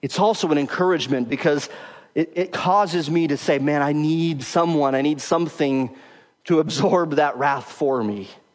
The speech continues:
And so Jesus absorbed the divine wrath because he's divine, and so he could say, unlike anyone else, he could say, "It is complete.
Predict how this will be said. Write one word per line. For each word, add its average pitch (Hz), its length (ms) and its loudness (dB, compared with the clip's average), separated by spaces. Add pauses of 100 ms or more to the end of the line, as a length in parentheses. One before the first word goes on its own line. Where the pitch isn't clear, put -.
(1300)
And 127 80 -6
so 156 120 0
Jesus 151 520 -2
absorbed 143 640 0
the 135 80 -2
divine 131 500 0
wrath 123 340 -2
because 123 300 -6
he's 117 120 -8
divine, 123 360 -2
and 123 140 -2
so 123 160 -2
he 139 180 -6
could - 260 -6
say, 107 520 -2 (320)
unlike 143 340 0
anyone 147 320 0
else, 117 200 -2
he 135 100 -4
could 123 160 -6
say, 117 260 -2
"It 123 100 -2
is 127 160 0
complete. - 540 -10